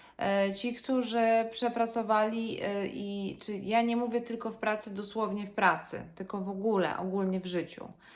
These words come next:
Nie wiem, opiekowaliście się starszą panią, pomagaliście gdzieś tam, nie wiem, jakimś, wyrażaliście się gdzieś charytatywnie, założyliście jakiś, nie wiem, ośrodek wsparcia dla kogoś,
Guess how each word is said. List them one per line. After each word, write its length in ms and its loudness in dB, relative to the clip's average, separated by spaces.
Nie 260 -2
wiem, 160 0
opiekowaliście 760 -4
się 160 -8
starszą 420 -2
panią, 500 2
pomagaliście 800 -2
gdzieś 200 -6
tam, 240 -2
nie 120 0
wiem, 340 -4
jakimś, 600 -2
wyrażaliście 840 -2
się 180 -2
gdzieś 300 -4
charytatywnie, 920 -2
założyliście 840 -2
jakiś, 440 -4
nie 260 -4
wiem, 160 -4
ośrodek 760 0
wsparcia 540 0
dla 140 -2
kogoś, 640 -2